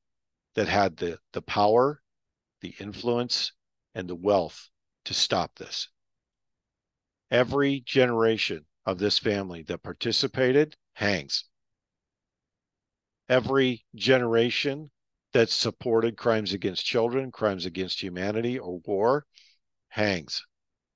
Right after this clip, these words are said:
There is no amnesty. They have two choices and only two choices. Choice one, they kill themselves. Choice two,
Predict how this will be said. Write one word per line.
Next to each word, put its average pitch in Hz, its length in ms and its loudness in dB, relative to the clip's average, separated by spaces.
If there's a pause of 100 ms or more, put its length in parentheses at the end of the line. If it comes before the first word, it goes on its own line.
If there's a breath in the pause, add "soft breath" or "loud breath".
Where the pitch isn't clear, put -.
(180)
There 131 220 4
is 131 320 2
no 127 240 2
amnesty. 110 720 -4 (1040)
They 123 140 6
have 104 260 4
two 151 260 -4
choices - 760 0 (200)
and 104 220 -4 (100)
only 156 720 0 (300)
two 127 260 -2
choices. - 720 -2 (1200)
Choice 156 420 2
one, 135 360 0 (800)
they 127 100 6
kill 131 240 4
themselves. 104 720 -2 (960)
Choice 131 400 4
two, 165 380 6